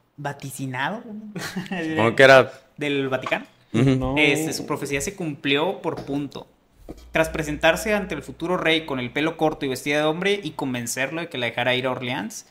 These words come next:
Speaker 1: la joven logró en mayo de mil cuatrocientos veintinueve y en cuestión de cuatro días levantar el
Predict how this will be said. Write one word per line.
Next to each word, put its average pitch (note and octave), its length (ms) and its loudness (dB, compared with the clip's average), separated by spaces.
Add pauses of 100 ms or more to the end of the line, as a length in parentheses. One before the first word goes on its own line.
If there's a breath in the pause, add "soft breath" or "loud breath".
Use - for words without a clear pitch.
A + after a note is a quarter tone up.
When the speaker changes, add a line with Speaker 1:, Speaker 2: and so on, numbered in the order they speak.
(260)
Speaker 1:
la C3 120 6
joven D3+ 340 0
logró C#3 220 2
en D3+ 100 -2
mayo C#3+ 260 2
de D#3 80 4
mil C#3+ 200 -2
cuatrocientos C#3+ 540 -6
veintinueve C3+ 500 -2
y C#3 80 -2
en B2+ 100 -4
cuestión C3 300 -6
de D3 80 -4
cuatro D3+ 280 -2
días D3+ 180 0
levantar C3 680 0
el - 40 -12